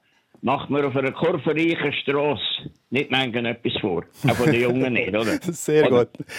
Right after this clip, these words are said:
Speaker 2: Aber Sie würden es
Speaker 1: Und
Speaker 2: bevorzugen, wenn man würde auf der Strasse müssen zeigen, was man kann und nicht beim Hausarzt?
Speaker 1: Richtig. Zum Beispiel so Strecken wie das Linear, wo, wo wir das Linear gsi sind. Wissen Sie, wo wir können gehen fahren, oder? Sollte ich es jetzt eben vermehrt haben. Und dann ist noch etwas,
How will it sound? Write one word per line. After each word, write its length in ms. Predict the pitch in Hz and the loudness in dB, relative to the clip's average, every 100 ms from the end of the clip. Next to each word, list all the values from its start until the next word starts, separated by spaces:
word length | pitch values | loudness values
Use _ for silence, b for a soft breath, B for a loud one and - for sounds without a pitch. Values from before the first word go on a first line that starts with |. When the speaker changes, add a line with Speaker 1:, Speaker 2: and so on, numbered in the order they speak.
| B | B
Speaker 2:
Aber 160 | B 151 | B 4
Sie 120 | 220 | 6
würden 240 | 233 220 202 | 6 4 2
es 100 | - | 4
Speaker 1:
Und 100 | 170 | 4
Speaker 2:
bevorzugen, 580 | 190 196 202 196 190 185 | 8 6 6 4 6 6
wenn 120 | 180 | 4
man 120 | 175 | 6
würde 160 | 170 165 | 6 4
auf 80 | - | 4
der 80 | |
Strasse 500 | 156 - 143 156 - | -2 2 4 4 4
müssen 180 | 156 135 | 0 0
zeigen, 280 | - 135 139 | 2 2 4
was 140 | 139 147 | 2 0
man 100 | 123 | 2
kann 200 | 135 139 | 2 4
und 60 | |
nicht 120 | 123 - | 2 2
beim 160 | 120 | 2
Hausarzt? 420 | 113 113 - - | 2 0 -2 0
Speaker 1:
Richtig. 560 | 156 202 190 - 190 - B B | 4 4 2 2 2 0 B B
Zum 100 | 180 | 4
Beispiel 320 | 196 208 196 | 6 6 6
so 140 | 170 185 | 6 4
Strecken 540 | 127 185 - - 196 190 | 6 4 4 4 4 4
wie 140 | 170 180 | 4 2
das 140 | - | 2
Linear, 600 | 170 202 208 208 202 190 147 | 2 4 4 6 6 4 4
wo, 240 | 160 156 | 2 4
wo 20 | 170 165 165 160 | 2 2 2 0
wir 80 | |
das 100 | 127 165 | -2 -2
Linear 420 | 202 208 202 190 - | 0 2 2 0 -4
gsi 180 | 175 175 | -4 -2
sind. 220 | 165 107 | 0 0
Wissen 300 | 104 160 165 156 | -2 -2 -2 0
Sie, 120 | 165 | 0
wo 60 | |
wir 180 | 147 143 | 2 0
können 280 | - 160 156 | 0 -2 0
gehen 220 | 151 156 156 | 0 0 0
fahren, 520 | 151 107 92 95 101 | 2 2 0 -2 -4
oder? 260 | 131 110 - b b b - | -4 -6 -8 b b b -4
Sollte 220 | 151 151 | -2 0
ich 140 | 156 127 | -2 0
es 60 | |
jetzt 160 | 151 - | -2 -2
eben 200 | 139 131 | -2 -2
vermehrt 500 | 135 127 151 180 - - | 0 2 2 0 -4 -8
haben. 340 | - 120 87 76 b b | -2 0 0 -6 b b
Und 200 | 139 147 | -2 0
dann 140 | 151 | 2
ist 160 | 165 170 | 2 2
noch 140 | 156 | 0
etwas, 280 | 180 170 156 | 0 0 -4